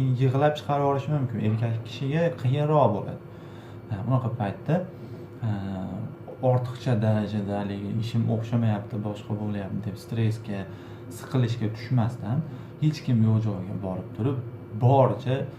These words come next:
g'uborni chiqarib baqirib yuborish kerak. Shunda hammasi o'ziga kelib ketadi, и keyin o'ylash kerak. Baqirgandan keyin ichidagi bor g'ubor chiqib ketadi inson. Hamma insonda shunaqa u.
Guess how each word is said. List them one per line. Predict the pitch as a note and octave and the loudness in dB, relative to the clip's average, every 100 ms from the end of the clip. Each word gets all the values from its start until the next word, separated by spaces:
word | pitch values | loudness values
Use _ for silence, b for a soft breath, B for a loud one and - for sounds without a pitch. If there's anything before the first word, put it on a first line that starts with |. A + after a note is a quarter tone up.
| B - | B 0
g'uborni | A2+ B2+ B2+ A#2+ A2+ A2 | 4 8 8 8 6 2
chiqarib | - G#2 A2 | -2 -2 2
baqirib | G#2+ G#2+ G#2+ | 2 2 0
yuborish | G#2 F#2 - - | 0 -2 -8 -10
kerak. | F2 - - - - - - - - - - - - - | -10 -10 -14 -14 -14 -16 -16 -14 -14 -14 -14 -16 -14 -14
Shunda | - A#2 A2 | -2 2 4
hammasi | B2 B2 A2 A#2+ | 6 4 4 2
o'ziga | A#2+ A2 A2 G#2 | 2 4 4 4
kelib | G#2 - | 0 -2
ketadi, | A2 G#2+ A#2+ | -2 2 2
и | D#3 A2+ A2 | 4 2 2
keyin | G#2+ G#2 A2+ | 0 0 2
o'ylash | A#2+ A2+ G2+ - | 2 2 0 -4
kerak. | A2+ G2+ F#2 A2 | -4 -4 -2 0
Baqirgandan | A2 A2 C3 A#2+ A#2 A2+ A2+ A2 | 4 4 6 4 6 6 6 4
keyin | A#2 D#3 D#3 | 4 4 2
ichidagi | B2 A#2 A#2 A2 | 0 2 4 6
bor | A#2+ A2+ | 6 4
g'ubor | A2 A2 A#2 | 2 2 2
chiqib | A2 - - | 0 -6 -2
ketadi | B2+ B2+ G#2 F2+ B B B - | 2 4 4 2 B B B 2
inson. | A#2 A2 F#2+ | 4 4 0
Hamma | - C3 C3 | 0 2 4
insonda | A#2+ A2+ A2+ A2+ | 4 4 4 4
shunaqa | A2+ A2+ A2 A2 | 4 4 4 4
u. | F2+ | 0